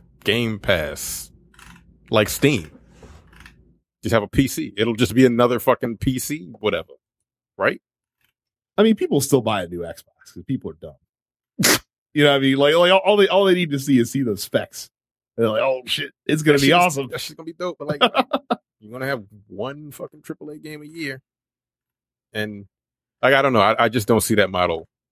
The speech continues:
Speaker 1: being, being, uh, fucking helpful for them.
Speaker 2: Eh.
Speaker 1: I don't, I don't see.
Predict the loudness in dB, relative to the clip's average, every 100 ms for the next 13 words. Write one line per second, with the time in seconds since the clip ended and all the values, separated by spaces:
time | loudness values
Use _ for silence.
0 | _ _ -2 0 0 -6 _ _ _ _
1 | _ -12 -10 -10 -16 -20 -18 -18 -12 -12
2 | -10 -12 -12 _ -20 _ _ _ _ _
3 | _ _ -4 -2 -4 -6 -6 -8